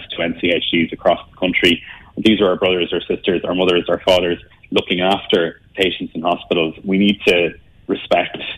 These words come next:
uh, the workforce that's there and, and, and, and do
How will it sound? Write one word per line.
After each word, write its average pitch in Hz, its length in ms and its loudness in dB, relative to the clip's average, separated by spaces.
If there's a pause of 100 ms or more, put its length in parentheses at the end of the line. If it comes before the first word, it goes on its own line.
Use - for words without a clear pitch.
(320)
uh, 82 380 0
the 95 100 -2
workforce 85 520 0
that's - 240 -8
there 80 460 0
and, 80 380 -4
and, 80 260 -4
and, 85 200 -4
and 82 200 -2
do 85 140 2